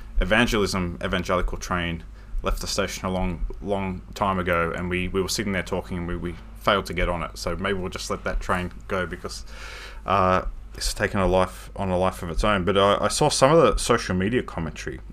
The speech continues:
even amongst Christian, as you're probably aware, um, you know, there's this, this kind of Christian progressive, Christian right things bubbled to the surface, and there's kind of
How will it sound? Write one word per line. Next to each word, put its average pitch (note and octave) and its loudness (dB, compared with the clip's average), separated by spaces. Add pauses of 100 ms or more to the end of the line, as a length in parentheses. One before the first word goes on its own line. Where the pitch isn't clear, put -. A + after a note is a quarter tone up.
(120)
even B2+ 2
amongst G2+ 0
Christian, F2 -4 (160)
as G2 -2
you're G#2+ -4
probably A2 0
aware, F#2 2 (680)
um, F2 -4 (880)
you A#2+ -4
know, F#2 -2
there's F#2 -2
this, - -2
this - -6 (140)
kind G#2+ 2
of - -8
Christian - -6
progressive, F2+ -6
Christian - -8
right F2+ -2
things F2+ -6
bubbled F2 -4
to E2 -12
the E2 -10
surface, - -6
and E2+ -8
there's D#2+ -8
kind F#2 -2
of E2 -6